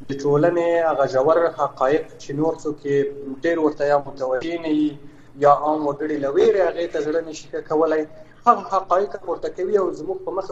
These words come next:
دا خو د طالبانو پر مخ، د دوی د چارواکو پر مخ، د دوی د، ځواکونو پر مخ، دغه د دوی د، دغه ټولو، طالبانو پر مخ دا یوه څپېړه ده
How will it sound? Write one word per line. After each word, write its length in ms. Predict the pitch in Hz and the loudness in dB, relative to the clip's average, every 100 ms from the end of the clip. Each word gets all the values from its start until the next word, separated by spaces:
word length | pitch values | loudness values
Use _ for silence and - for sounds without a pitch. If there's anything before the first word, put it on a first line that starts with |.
| 180 | -2
دا 60 | 175 | -2
خو 100 | 180 156 | -2 -8
د 20 | 147 151 | -4 -2
طالبانو 400 | 151 170 185 180 - | 0 0 0 -2 -8
پر 100 | 160 160 | -10 -8
مخ، 120 | 156 - 139 | -12 -14 -12
د 20 | 139 | -10
دوی 100 | 143 139 | -10 -12
د 0 | - | -4
چارواکو 500 | 123 127 156 160 - | -2 2 2 2 -2
پر 120 | 147 147 | -4 -2
مخ، 100 | 143 - - - - - - - 143 | -4 -6 -16 -18 -18 -18 -18 -6 0
د 20 | 143 | 2
دوی 160 | 165 170 151 | 2 2 4
د، 20 | 151 147 143 - 135 131 127 127 123 123 123 127 123 | 4 4 -2 -2 0 2 0 -2 -8 -10 -16 -14 -2
ځواکونو 440 | 127 127 - 196 208 | 2 2 2 0 2
پر 120 | 185 160 160 | 0 0 0
مخ، 140 | 156 - - | -4 -4 -2
دغه 180 | 135 131 | 0 2
د 40 | 131 131 123 - - | 4 4 2 -8 0
دوی 140 | 175 185 | 2 2
د، 20 | 165 - - - - 139 | 0 -6 -10 -20 -12 -2
دغه 160 | 139 135 135 | 0 0 -2
ټولو، 300 | - 208 - 190 - - 139 139 131 - | -2 -2 0 0 0 -4 -4 0 0 0
طالبانو 400 | 143 147 185 202 190 | 0 4 4 2 0
پر 100 | 175 | -2
مخ 80 | 190 - | -2 2
دا 60 | 202 | 2
یوه 180 | 180 156 - | 2 0 -2
څپېړه 360 | 143 226 240 | -8 -4 -2
ده 60 | 185 | 0